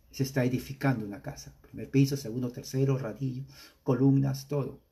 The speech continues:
Entonces, la, la edificación del carácter cristiano es así, va poco a poco. Se está haciendo fuerte.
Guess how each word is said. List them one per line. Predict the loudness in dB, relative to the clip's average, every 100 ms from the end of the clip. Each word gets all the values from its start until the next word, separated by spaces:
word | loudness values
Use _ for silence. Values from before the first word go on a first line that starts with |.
| _ _ _ _
Entonces, | 2 4 2 -2
la, | -4 0
la | 4 4
edificación | 4 4 4 2 -2 -2 0
del | 0 2
carácter | 0 0 -2 -8
cristiano | -8 -10 -2 -2 -2 -8
es | -8 -8
así, | -4 -4 -4
va | -8 -4
poco | -4 -4 -4
a |
poco. | -4 -8 -12 -20 _ _ _ _ _ _ _
Se | 0
está | 2 2
haciendo | 4 6 6
fuerte. | 4 2 2 0 -12